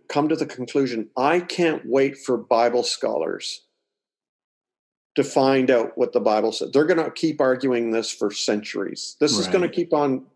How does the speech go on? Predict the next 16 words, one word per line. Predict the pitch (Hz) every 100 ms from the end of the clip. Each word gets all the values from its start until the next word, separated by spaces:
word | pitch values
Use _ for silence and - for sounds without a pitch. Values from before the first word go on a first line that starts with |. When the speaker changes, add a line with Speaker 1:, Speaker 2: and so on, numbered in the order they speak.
| _
Speaker 1:
this | 151 156
argument | 156 156 160 147 - _ _ _
about | 123 123 123
what | 131
the | 147
Bible | 127 123 120
says, | 120 127 120 110
it's | 135 -
gonna | 143
keep | 139 147 135
on | 127 120 127 135 143 143
and | 143 131
on | 123 131 131
and | 127
on | 123 120 120
going. | - 110 113